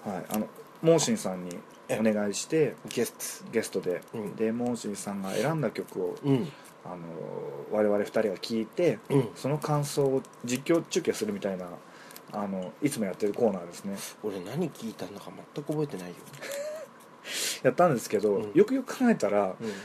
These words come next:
Speaker 1: あの、後からね、き-、聞き返して、
Speaker 2: うん。
Speaker 1: これもろに音が入っちゃってて、
Speaker 2: うん。
Speaker 1: 著作権的に載せらんねえやっていう、
Speaker 2: あらま。
Speaker 1: はい、ことで、それでちょっと年末の配信を控えさせていただいたという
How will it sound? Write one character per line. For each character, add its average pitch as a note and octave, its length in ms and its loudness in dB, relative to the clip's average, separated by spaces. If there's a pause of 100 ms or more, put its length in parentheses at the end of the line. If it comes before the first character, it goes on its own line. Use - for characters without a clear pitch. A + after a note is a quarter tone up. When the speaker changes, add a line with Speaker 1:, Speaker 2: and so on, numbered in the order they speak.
(260)
Speaker 1:
あ G#2+ 80 -4
の、 F#2 300 -4 (1000)
後 F3 160 0
か G#2+ 100 0
ら F#2 80 -6
ね、 A#2+ 140 0
き-、 - 140 -10 (200)
聞 - 140 -10
き - 80 -12
返 A#2+ 240 4
し - 100 -4
て、 G#2+ 280 6
Speaker 2:
う B2 160 -2
ん。 A2 40 -2 (320)
Speaker 1:
こ - 80 2
れ G#2+ 60 2
も C3+ 220 10
ろ B3+ 80 6
に G#2 260 -2
音 A#2+ 200 6
が C#3+ 120 8
入 B2 140 4
っ A2 40 0
ち - 100 -4
ゃ F#2+ 40 -2
っ - 20 -8
て G2 120 -6
て、 F#2+ 240 2
Speaker 2:
う A#2+ 200 -4
ん。 A2+ 60 -2 (120)
Speaker 1:
著 C3 140 2
作 G3+ 240 0
権 G#3 180 8
的 G#3 200 2
に F3+ 160 -2 (160)
載 B2 100 4
せ - 120 2
ら G3+ 80 4
ん G3+ 80 4
ね G#2+ 100 6
え - 20 6
や B2+ 100 4
っ - 40 -10
て - 180 -8
い F#2+ 220 -2
う、 F#2+ 80 -2
Speaker 2:
あ D#3 60 10
ら F3 40 10
ま。 A#2 160 4 (540)
Speaker 1:
は F#2+ 280 -4
い、 F2+ 140 -2 (260)
こ - 120 -12
と A2 680 6
で、 F3 220 0
そ F3+ 140 0
れ G#3+ 80 8
で G#3+ 60 6
ち G#3+ 100 4
ょ - 20 -4
っ G#3 40 -4
と A#2 80 0
年 A2 380 0
末 A2 140 -8
の G#2 260 -4
配 G#2+ 160 2
信 G2+ 280 -2
を F#2 80 -8
控 - 220 -4
え - 20 -8
さ F#2 160 -6
せ - 40 -12
て F#2+ 100 -6
い - 20 -4
た F2 100 -4
だ F2 80 -2
い F2 60 -4
た F#2 160 -4
と F#2+ 80 -4
い F#2 200 -2
う F2+ 60 -8